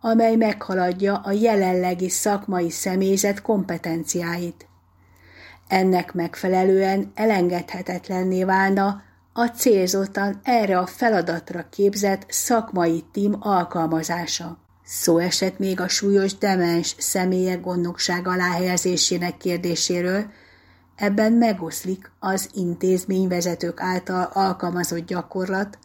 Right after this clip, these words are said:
Az a kérdés, mikor van az a pont, amikor intézményvezetőként fel kell lépniük. A találkozón folyó heves és szerteágazó megbeszélésnek az idő múlása vetett véget.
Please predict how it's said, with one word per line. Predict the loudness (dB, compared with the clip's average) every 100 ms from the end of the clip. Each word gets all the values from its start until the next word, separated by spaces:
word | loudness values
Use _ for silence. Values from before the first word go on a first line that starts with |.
| _ _ _ _ -20 _
Az | -2 2
a | 2
kérdés, | 2 0 2 2 2 2 -8 _ _ _
mikor | -12 -2 2 2
van | 2 2
az | 2
a | 0
pont, | 0 0 0 0 -4 -10 -6
amikor | 0 0 4 2 2
intézményvezetőként | 2 2 2 2 2 2 -2 0 0 -2 0 0 0 0 0 0
fel | -6 -8
kell | -4 -2 2
lépniük. | 2 2 -4 -6 -8 _ _ _ 2
A | 4 4
találkozón | 0 0 0 0 0 0 0
folyó | 2 4 4
heves | 0 -2 0 0 -2 -2
és | 0 0
szerteágazó | -2 -2 -2 -4 -2 0 2 2 2 2 2
megbeszélésnek | 2 2 0 -2 2 4 4 2 -4 -2
az | 0 0 0
idő | -2 4 4 4
múlása | 4 4 4 2 0 0
vetett | 0 -2 -4 -6
véget. | -4 -4 -4 -8